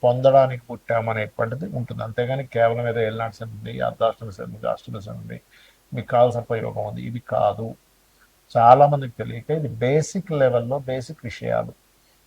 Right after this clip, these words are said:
ఇవి తెలియక, అనాలిసిస్ గురించి అర్థం కాక, ఏవో పిచ్చి పిచ్చిగా,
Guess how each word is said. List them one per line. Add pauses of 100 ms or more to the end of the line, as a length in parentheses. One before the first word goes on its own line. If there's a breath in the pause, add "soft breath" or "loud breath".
(120)
ఇవి
తెలియక,
అనాలిసిస్
గురించి
అర్థం
కాక, (640)
ఏవో
పిచ్చి
పిచ్చిగా,